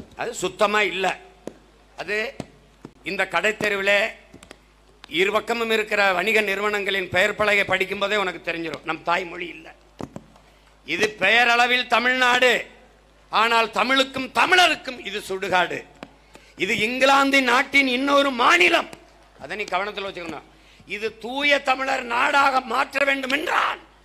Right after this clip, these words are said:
நாம் தமிழர் அதிகாரம் இந்த மல-, இந்த நிலத்திலே மலர வேண்டும். அதை புரிஞ்சுக்கணும்.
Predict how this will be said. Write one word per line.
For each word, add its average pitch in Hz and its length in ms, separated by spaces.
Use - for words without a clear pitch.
நாம் 175 520
தமிழர் 190 360
அதிகாரம் 175 520
இந்த 165 120
மல-, 156 340
இந்த 156 180
நிலத்திலே 147 680
மலர 143 340
வேண்டும். 123 340
அதை 147 160
புரிஞ்சுக்கணும். 143 560